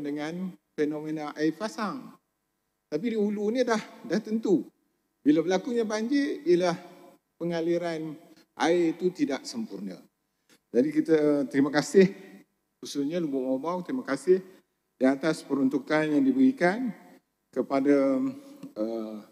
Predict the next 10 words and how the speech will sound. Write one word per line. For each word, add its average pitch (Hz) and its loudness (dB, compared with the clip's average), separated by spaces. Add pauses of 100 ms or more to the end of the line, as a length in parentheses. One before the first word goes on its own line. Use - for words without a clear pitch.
(460)
daerah 131 -2
Kuala 120 -6
Kangsar 196 -6
untuk, 127 -2 (560)
eh, 107 -4
menampung, 165 0 (480)
eh, 104 -8 (120)
perbelanjaan 151 -6 (680)
membaiki 151 -2
sal-, 123 -2